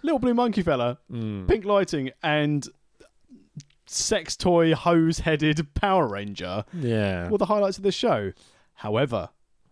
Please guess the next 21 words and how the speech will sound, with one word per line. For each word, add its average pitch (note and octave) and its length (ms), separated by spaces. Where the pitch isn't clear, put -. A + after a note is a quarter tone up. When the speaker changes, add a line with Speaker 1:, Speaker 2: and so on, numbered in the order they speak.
Speaker 1:
the G3 80
little D3+ 240
promo C3+ 580
after - 220
this. - 460
Speaker 2:
What's D#3+ 180
the - 80
promo A2+ 340
after - 200
this? F#2 160
Speaker 1:
So, - 200
so D#3 140
you, D3+ 280
they D3+ 160
had, D#3 140
like, D#3 140
the D#3 120
advert A#2 680
for C3+ 120
all E3 240
the, D#3+ 140